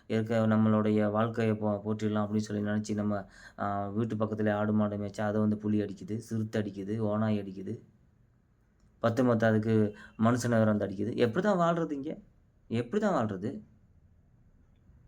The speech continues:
மக்கள் நீங்க எங்க சிந்திக்க போறீங்க? நீங்க இந்த அடுத்த தேர்தல் வரப்போகுது.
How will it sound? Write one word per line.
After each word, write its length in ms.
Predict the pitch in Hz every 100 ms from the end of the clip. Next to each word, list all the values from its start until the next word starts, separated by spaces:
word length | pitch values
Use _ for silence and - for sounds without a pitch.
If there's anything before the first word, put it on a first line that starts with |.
| _ - - - - - - - - - - - - - - - - - - -
மக்கள் 300 | 104 - 165
நீங்க 260 | 139 165 170
எங்க 160 | 160
சிந்திக்க 340 | 143 123 110 104
போறீங்க? 480 | 95 90 117 110 - - _
நீங்க 220 | - 120 120
இந்த 240 | 117 127
அடுத்த 200 | 117 110
தேர்தல் 340 | 110 123 120
வரப்போகுது. 580 | 110 101 92 92 110 117